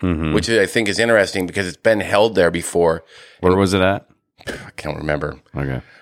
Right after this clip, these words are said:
Speaker 2: But they were like, it, "You just can't put it there."
Speaker 1: Mm-hmm.
Speaker 2: And anyways, which is always a bummer.
Speaker 1: That is a bummer.
Speaker 2: I feel like I've played it, um,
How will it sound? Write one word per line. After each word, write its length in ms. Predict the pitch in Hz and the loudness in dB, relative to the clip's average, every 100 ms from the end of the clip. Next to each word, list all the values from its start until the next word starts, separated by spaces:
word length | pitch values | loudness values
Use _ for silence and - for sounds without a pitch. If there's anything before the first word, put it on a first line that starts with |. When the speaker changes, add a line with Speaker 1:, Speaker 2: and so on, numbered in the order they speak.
| _ | _
Speaker 2:
But 140 | 90 | -2
they 100 | 107 104 | 2 4
were 120 | 98 | 4
like, 440 | 92 87 - - _ _ | 4 2 -2 -14 _ _
it, 260 | 101 92 - _ - _ | -6 -6 -12 _ -20 _
"You 140 | 104 | -6
just 180 | 107 127 | 0 0
can't 280 | 131 135 - | 2 0 0
put 260 | - 127 131 | 0 2 2
it 140 | - | 0
there." 340 | 82 80 78 - | -4 -4 -8 -12
Speaker 1:
Mm-hmm. 300 | 80 82 80 - _ _ _ _ _ _ - | -12 -12 -16 -18 _ _ _ _ _ _ -8
Speaker 2:
And 220 | 82 80 | -4 -2
anyways, 640 | 82 82 78 73 73 - - - | 0 0 0 0 -2 -10 -14 -10
which 160 | 92 95 | -6 0
is 80 | |
always 260 | 98 98 101 | 4 4 2
a 40 | 92 | 0
bummer. 520 | 92 90 80 76 - _ - | 0 2 0 -2 -8 _ -14
Speaker 1:
That 220 | 78 78 | -6 -2
is 120 | 82 | 2
a 80 | 82 | 2
bummer. 400 | 71 73 71 71 - 92 | 2 0 0 -2 -2 0
Speaker 2:
I 140 | 101 | 0
feel 240 | - 107 | 2 4
like 140 | 117 104 | 4 4
I've 180 | 95 - | 0 0
played 260 | 110 107 101 | 2 2 4
it, 340 | 90 - _ | 0 -2 _
um, 540 | 82 85 82 80 80 | 0 2 2 0 -6